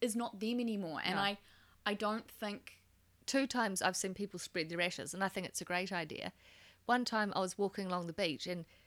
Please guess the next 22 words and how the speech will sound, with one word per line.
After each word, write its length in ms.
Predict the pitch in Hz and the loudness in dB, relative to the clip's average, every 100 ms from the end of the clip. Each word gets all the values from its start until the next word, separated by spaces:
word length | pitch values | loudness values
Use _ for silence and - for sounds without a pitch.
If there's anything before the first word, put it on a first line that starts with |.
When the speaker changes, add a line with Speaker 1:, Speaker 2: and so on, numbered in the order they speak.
| _ | _
Speaker 2:
next 240 | 214 - - | -4 -2 0
minute 180 | 196 - | -2 -2
this 140 | 190 | -2
sort 200 | - 208 | -2 -2
of 180 | 170 - _ _ | -4 -6 _ _
<laughs> 100 | 226 539 554 - - | -4 -2 -4 -8 12
Speaker 1:
Oh 140 | 330 - | 12 12
my 120 | 269 | 12
God. 260 | - - 302 | 12 8 8
Speaker 2:
stuff 340 | 302 277 - | 10 10 10
was 100 | 349 | -4
flying 380 | - 233 190 208 | 8 10 10 8
at 160 | - | 6
me. 60 | - | 8
<laughs> 320 | 285 - - - | 8 8 -6 -8
Speaker 1:
<gasps> 160 | - | 4
Speaker 2:
I 1000 | 480 523 508 494 466 427 - - - 339 | 10 12 12 10 8 6 0 -4 4 12
Speaker 1:
Keep 60 | 480 | 12
Speaker 2:
didn't 120 | 339 | 12
Speaker 1:
your 100 | 427 | 12
mouth 300 | 415 453 480 | 12 12 12
closed. 720 | - 453 494 494 480 480 453 | 8 10 12 12 12 12 12